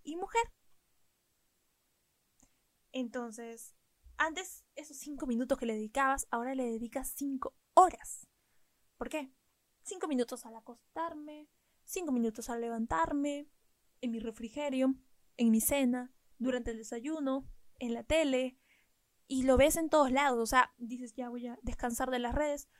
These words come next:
apagas, pero tienes la tele, donde te enseñan, no sé, las últimas modelos, las últimas cosas. Y obviamente,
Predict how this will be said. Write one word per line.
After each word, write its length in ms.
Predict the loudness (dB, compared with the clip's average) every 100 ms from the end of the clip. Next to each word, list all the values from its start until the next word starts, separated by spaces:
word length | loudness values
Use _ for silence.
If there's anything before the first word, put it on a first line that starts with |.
| _ 6
apagas, 440 | 10 10 8 2 4
pero 220 | 4 4
tienes 200 | 2 0
la 100 | 4
tele, 280 | 4 4 -4 _ _
donde 420 | 4 8 10 8
te 100 | 6
enseñan, 500 | 4 4 4 2 2
no 80 | 0
sé, 220 | 0 0
las 400 | 2 0 0 -4
últimas 320 | -6 -4 -4 -4
modelos, 560 | -2 -2 -2 -2 -6
las 180 | -6 -6
últimas 320 | -6 -6 -6
cosas. 540 | -2 2 2 0 -8 -10 -20 -20 _
Y 160 | 0 2
obviamente, 500 | 4 2 -2 -4